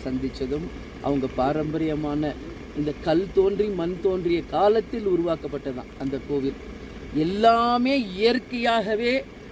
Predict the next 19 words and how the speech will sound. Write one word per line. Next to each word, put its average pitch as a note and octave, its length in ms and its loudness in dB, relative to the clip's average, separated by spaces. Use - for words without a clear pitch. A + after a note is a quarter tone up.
இங்க D#3+ 400 2
வந்து D#3 360 0
செஞ்சிருக்காங்க. C#3+ 580 0
அந்த C#3 180 -4
கோவிலாகட்டும், C#3+ 760 -2
அவங்க C#3 220 -2
உணவாகட்டும், C#3 840 -2
இந்த C#3+ 180 -2
இடமே F3 500 0
இயற்கையோடு E3 560 0
அவங்க D#3 200 0
ஒன்றி C#3+ 340 0
வாழ்றாங்க. B2+ 460 -6
கொரோனா G3+ 440 4
காலம் F3 360 -2
வந்தபோது D3 720 -6
இங்க C#3+ 200 2
இருக்கிற E3 300 0
ஒரு D#3 360 0